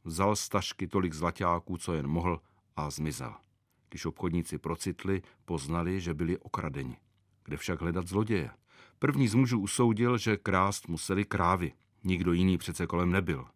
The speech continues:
Jak by ale krávy mohly vylézt na strom? Uvažoval jeho druh.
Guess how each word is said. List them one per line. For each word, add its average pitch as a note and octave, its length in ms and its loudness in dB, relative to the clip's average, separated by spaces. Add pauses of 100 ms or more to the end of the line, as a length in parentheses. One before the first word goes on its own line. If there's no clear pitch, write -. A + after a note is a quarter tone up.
(460)
Jak D2 200 -4
by E2+ 160 -2
ale D#2+ 200 -4
krávy D#2 480 -2
mohly D#2+ 340 -2
vylézt D#2+ 320 -2
na G2 100 0
strom? G2 420 0 (380)
Uvažoval F2+ 480 2
jeho E2+ 180 0
druh. D#2+ 360 -6